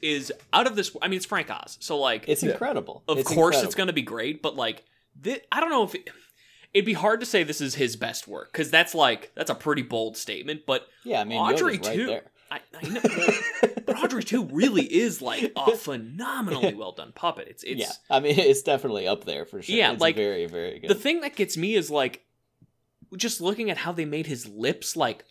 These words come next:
Speaker 1: function properly. That
Speaker 2: Oh,
Speaker 1: is
Speaker 2: yeah.
Speaker 1: so, like, the detail and the work needed for that is just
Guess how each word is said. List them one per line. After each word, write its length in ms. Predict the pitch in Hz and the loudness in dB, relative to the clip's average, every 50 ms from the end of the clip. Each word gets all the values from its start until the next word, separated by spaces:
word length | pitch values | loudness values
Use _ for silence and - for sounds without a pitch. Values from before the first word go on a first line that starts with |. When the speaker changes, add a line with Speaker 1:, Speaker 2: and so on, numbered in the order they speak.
| _ _ | _ _
Speaker 1:
function 800 | - - - - - 143 139 170 202 208 - - - 269 262 277 262 | -18 -16 -12 -6 -2 0 0 2 2 2 2 2 2 2 0 -2 -2
properly. 720 | - - 262 269 277 277 - 311 302 320 349 349 330 - _ _ _ _ _ _ _ - | -2 0 0 0 0 -2 -2 -4 -2 -2 -4 -6 -8 -10 _ _ _ _ _ _ _ -4
That 120 | 262 302 | 2 4
Speaker 2:
Oh, 40 | 381 | 4
Speaker 1:
is 120 | 359 - | 4 4
Speaker 2:
yeah. 60 | - - | 4 2
Speaker 1:
so, 420 | - - - - 254 247 269 294 302 | 2 2 2 4 4 4 4 4 2
like, 460 | 269 240 240 226 196 185 - - - _ _ _ _ _ _ | 2 4 4 4 4 2 -2 -8 -20 _ _ _ _ _ _
the 100 | - 170 156 | 2 2 2
detail 1000 | 135 123 - _ - 165 175 196 220 240 240 240 - - 185 160 139 120 110 - | 2 -2 -10 _ -4 -2 0 2 2 2 2 0 -2 -2 0 2 2 2 0 -2
and 240 | - 123 127 127 | -4 -6 -6 -6
the 60 | 123 113 | -6 -8
work 480 | 110 110 113 113 135 175 185 185 - | -8 -8 -2 0 0 0 0 -2 -6
needed 260 | 123 110 110 123 160 - | -8 -6 -6 -6 -6 -8
for 100 | - 196 | -8 -8
that 240 | 214 214 214 214 180 | -4 -4 -4 -4 -4
is 160 | 151 123 - | -6 -8 -6
just 400 | - 156 151 131 - - - | -4 -2 -2 -2 -2 -6 -14